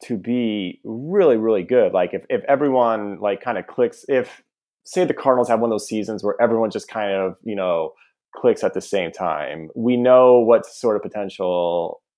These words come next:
O'Neill has. Let's say Bader hits like he did last year. Um, Fowler, you know, I'm not quite as optimistic about him. We know what Jose Martinez can do.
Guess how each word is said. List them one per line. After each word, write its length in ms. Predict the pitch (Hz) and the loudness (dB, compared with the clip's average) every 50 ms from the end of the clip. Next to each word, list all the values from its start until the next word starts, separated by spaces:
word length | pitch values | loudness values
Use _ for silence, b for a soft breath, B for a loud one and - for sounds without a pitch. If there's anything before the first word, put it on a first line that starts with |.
| - | -8
O'Neill 340 | 104 98 98 104 104 98 87 | -8 -6 -4 -4 -4 -4 -4
has. 400 | - - 71 67 - - 71 85 | -4 -6 -8 -8 -10 -10 -8 -6
Let's 240 | 113 110 - - - | -4 -4 -6 -2 2
say 260 | 147 123 117 110 95 - | 4 4 4 4 2 0
Bader 580 | 110 104 104 107 98 104 101 98 95 95 95 - - | 0 0 2 2 2 0 0 0 -2 -2 -4 -4 -4
hits 280 | 117 110 107 - - - | -4 -4 -4 -6 -6 -4
like 260 | 107 98 95 95 - | -2 -2 -2 -4 -6
he 80 | - 101 | -10 -10
did 220 | 85 104 104 98 90 | -6 -4 -4 -2 -2
last 380 | 95 92 90 92 92 - - - | 0 0 0 0 -2 -4 -8 -16
year. 340 | 69 67 60 55 - - - | -18 -18 -16 -14 -12 -8 -6
Um, 260 | 92 92 87 87 85 85 B B B B B B _ - - | -4 -4 -4 -4 -6 -8 B B B B B B _ -2 2
Fowler, 400 | 135 127 131 131 135 135 131 127 | 4 4 4 4 4 2 2 0
you 120 | 123 120 | -2 -2
know, 80 | 117 113 107 | -2 -2 -2
I'm 80 | 107 | -2
not 220 | 110 113 113 98 - | -4 -4 -6 -6 -6
quite 220 | - 117 107 101 | -4 -2 -2 -2
as 80 | 92 101 | -2 -2
optimistic 560 | 101 92 - - 92 95 95 - - 98 - | -4 -4 -4 -6 -10 -10 -12 -12 -12 -14 -12
about 260 | - 87 87 85 - - | -8 -8 -8 -8 -8 -10
him. 400 | 90 87 87 85 85 85 85 85 b b b b b b | -12 -14 -12 -12 -12 -12 -14 -16 b b b b b b
We 140 | - 123 135 | -2 0 0
know 200 | 139 139 143 139 | 2 4 4 4
what 120 | 135 127 120 | 4 4 2
Jose 260 | 123 120 113 113 110 104 | 0 0 0 0 0 0
Martinez 560 | 101 92 90 - - 117 107 90 78 73 - | 0 -2 -2 -4 -6 -8 -6 -6 -8 -10 -12
can 160 | - 78 - | -16 -20 -18
do. 140 | - - | -16 -16